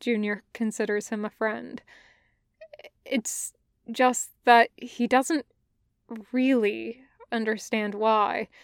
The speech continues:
and it still catches him by surprise every time he's reminded of it. It catches him by surprise whenever anyone does anything nice for him,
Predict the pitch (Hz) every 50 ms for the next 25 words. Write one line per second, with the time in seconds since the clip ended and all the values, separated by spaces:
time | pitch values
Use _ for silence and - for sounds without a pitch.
0 | - _ _ _ _ _ _ _ _ _ - 247 254 262 - - - - 320 339
1 | 311 - - 277 285 - 285 262 226 - 247 240 233 208 220 226 214 208 - 226
2 | 214 - - 226 226 220 220 214 208 202 - - - 240 233 214 233 233 233 -
3 | - 226 220 220 214 202 214 226 214 - 226 220 220 220 226 233 233 220 226 202
4 | 220 208 208 - - - - - - _ _ _ _ _ _ _ _ _ _ _
5 | _ _ _ - - - 220 226 - - - 226 208 - 220 220 - 220 208 208
6 | 190 - 208 208 214 - - 214 - - 220 214 208 214 208 208 - 226 214 214
7 | 208 - 214 214 427 508 - 233 233 240 214 202 202 - 233 247 202 - _ _
8 | - 226 214 214 - - - 220 214 214 - 214 214 220 233 220 - _ 226 226
9 | 214 214 214 - - - - 226 220 - 220 208 208 214